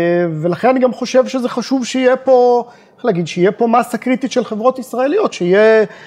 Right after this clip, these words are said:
אנשים שיחזקו אחד את השני, שיהיה דורות עתיד, שיהיה מי שיחליף אותנו, אנחנו לא נחיה לנצח ולא נשב על הכיסא שלנו לנצח,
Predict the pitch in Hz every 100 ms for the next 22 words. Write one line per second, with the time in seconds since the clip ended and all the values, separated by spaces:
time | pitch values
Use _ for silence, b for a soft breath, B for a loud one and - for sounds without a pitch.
0 | B B - 202 226 202 226 - 208 170
1 | 233 - 196 180 180 196 196 180 190 202
2 | 180 147 220 240 - 202 170 185 208 226
3 | 214 - 220 226 214 208 196 233 220 165
4 | 196 190 196 208 208 196 B B B B
5 | 202 - 208 214 226 220 226 226 - 185
6 | 202 214 208 208 196 - - 208 175 196
7 | 185 180 175 175 175 208 202